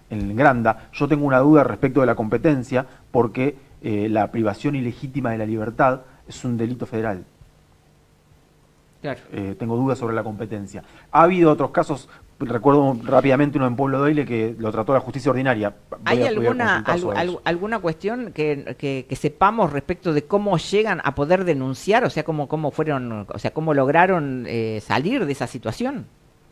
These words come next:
Speaker 2: ¿O, o no tenemos nada de eso todavía?
Speaker 1: No.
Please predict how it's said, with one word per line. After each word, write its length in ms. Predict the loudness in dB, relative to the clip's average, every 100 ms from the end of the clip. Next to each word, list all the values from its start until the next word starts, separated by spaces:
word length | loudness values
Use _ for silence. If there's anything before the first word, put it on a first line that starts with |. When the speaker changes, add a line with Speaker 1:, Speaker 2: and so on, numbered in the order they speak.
| _ _ -20 -20 _ _ -20 -20 -20 _ -20 -20 -20 -10
Speaker 2:
¿O, 60 | -4 -2
o 160 | 0 -2
no 120 | -2
tenemos 260 | -2 -2
nada 240 | -2 -2 -4
de 80 | -6
eso 160 | -10
todavía? 300 | -10 -6 -4
Speaker 1:
No. 200 | -4 -4